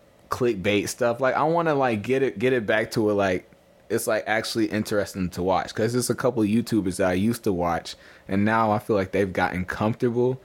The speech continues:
and it's just, like, the same stuff over and over again, and it makes it not even interesting to watch those videos anymore. So, for the people who do watch me, I really appreciate y'all. I love y'all. Like I said, that's probably, like, my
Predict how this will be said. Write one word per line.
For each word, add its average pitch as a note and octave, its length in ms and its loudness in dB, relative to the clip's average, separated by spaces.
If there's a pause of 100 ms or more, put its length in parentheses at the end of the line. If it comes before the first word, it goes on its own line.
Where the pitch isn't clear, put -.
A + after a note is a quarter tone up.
(340)
and G2+ 160 0
it's G#2+ 160 -4
just, A2+ 240 -2
like, G#2 180 0
the F#2+ 80 -6
same G2+ 420 0
stuff F#2 420 -2 (220)
over F2+ 300 0
and F2+ 100 0
over E2 220 -4
again, D2 460 -8
and F#2+ 140 -2
it G2 60 0
makes G2 340 -2
it E2+ 120 -2
not F2+ 320 0
even E2 400 -2 (640)
interesting F#2 640 2
to F2+ 120 -4
watch F2+ 280 2
those E2+ 200 -2
videos D#2+ 480 -4
anymore. E2 500 -8 (1000)
So, G2 440 0 (720)
for E3 100 0
the E3 80 0
people G3 280 0
who B2+ 140 2
do A#2 240 2
watch A#2+ 320 2
me, A#2 240 2
I F2 120 -4
really F2+ 380 2
appreciate G2+ 680 0
y'all. F#2 360 0 (640)
I F3+ 100 -4
love A#2+ 320 0
y'all. A#2 220 4
Like G#2 180 0
I F#2+ 80 -2
said, G#2 320 0
that's - 120 -2
probably, G#2+ 220 0
like, C2+ 160 -4
my C2+ 160 -8